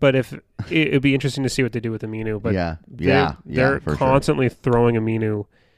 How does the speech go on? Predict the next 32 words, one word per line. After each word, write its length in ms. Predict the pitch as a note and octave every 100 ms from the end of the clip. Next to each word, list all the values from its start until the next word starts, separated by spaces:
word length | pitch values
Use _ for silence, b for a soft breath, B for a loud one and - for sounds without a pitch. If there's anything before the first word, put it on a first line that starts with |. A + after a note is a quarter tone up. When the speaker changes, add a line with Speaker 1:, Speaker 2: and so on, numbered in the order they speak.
| _ _ _ - - E3+
Speaker 1:
basically 300 | D3 D#3+ F3
against 220 | C#3+ C3
the 80 | -
wall 300 | A#2+ B2 B2+
and 80 | A#2+
putting 240 | B2+ C#3 D3
him, 220 | B2+ B2
like, 100 | A#2
just, 220 | A#2 A#2 -
he 100 | C#3+
was 200 | E3+ C3+
just 180 | D3+ B2+
not 460 | A#2 A#2 A#2+ A#2+
there 240 | A#2+ A#2+ C3+
for 120 | A#2+
the 120 | A2
series. 360 | - A2 G#2+ F#2+
Speaker 2:
No, 240 | D#2 B1+
Speaker 1:
But 300 | A2+ G#2+ -
Speaker 2:
no. 300 | D#2 D2 C2+ - B B B -
I, 240 | A#2+ C#3
I 20 |
know 160 | D#3 E3+
you 140 | F3
say 200 | D#3 C3+
Terry 300 | A2+ A2 G#2
is 140 | F2+ E2+
loyal, 480 | E2 E2 E2 D#2+ - _ -
but 220 | F#2 -
I 60 | F#2
mean, 380 | F#2 F2+ E2+ D2+ b b b b -
I, 120 | D2+